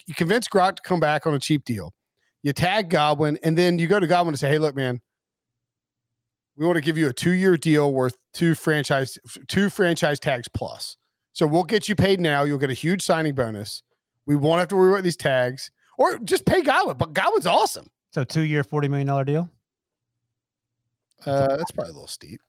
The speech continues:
Speaker 2: Well, you just said two franchise tags.
Speaker 1: Is that what the wide receiver franchise tag will be?
Speaker 2: No, that's what the highest guys make. So, I mean, eh, th-, who, who's
Speaker 1: Yeah,
Speaker 2: highest
Speaker 1: two,
Speaker 2: right now?
Speaker 1: two years, thirty-six million. And just be like, "Look, we are, we wanna line your contract."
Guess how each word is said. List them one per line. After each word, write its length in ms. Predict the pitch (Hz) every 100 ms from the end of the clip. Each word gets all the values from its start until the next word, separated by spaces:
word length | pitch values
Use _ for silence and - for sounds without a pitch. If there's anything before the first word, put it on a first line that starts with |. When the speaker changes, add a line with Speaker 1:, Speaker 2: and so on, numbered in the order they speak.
| _
Speaker 2:
Well, 320 | - 110 127 131
you 100 | 120
just 160 | 127
said 160 | 156 139
two 140 | 135
franchise 400 | 120 131 131 107
tags. 340 | - 110 110 -
Speaker 1:
Is 80 | - _ _ _ _ _ _
that 120 | - 143
what 100 | 147
the 180 | 139 120 _ _ _ - _ _ _
wide 100 | 131
receiver 280 | 143 156
franchise 320 | 160 190 185 185
tag 140 | 220
will 80 | 240
be? 160 | 254 220 _
Speaker 2:
No, 120 | 139
that's 140 | 147 -
what 80 |
the 60 | 107
highest 240 | 123 117
guys 220 | - 101 95
make. 180 | 101
So, 120 | - 135
I 60 |
mean, 260 | 147 151 147
eh, 140 | 147
th-, 240 | 156 160 165 180
who, 180 | 180 240 220
who's 220 | 208 247
Speaker 1:
Yeah, 80 | 196
Speaker 2:
highest 160 | 185
Speaker 1:
two, 60 | 320
Speaker 2:
right 80 | 294
now? 180 | - 247
Speaker 1:
two 60 | 285
years, 320 | 277 247 220 -
thirty-six 500 | 220 214 190 190 -
million. 260 | 139 101 - _ _ _ _ _ _ _ _ _ _
And 100 | 185
just 120 | 170
be 60 | 208
like, 120 | 180
"Look, 300 | 196 190 - -
we 240 | 156 202
are, 360 | 190 170 156 135 _ _ _ 175
we 100 | 196
wanna 160 | 214
line 320 | 160 147 175 202
your 100 | 196
contract." 360 | 190 185 156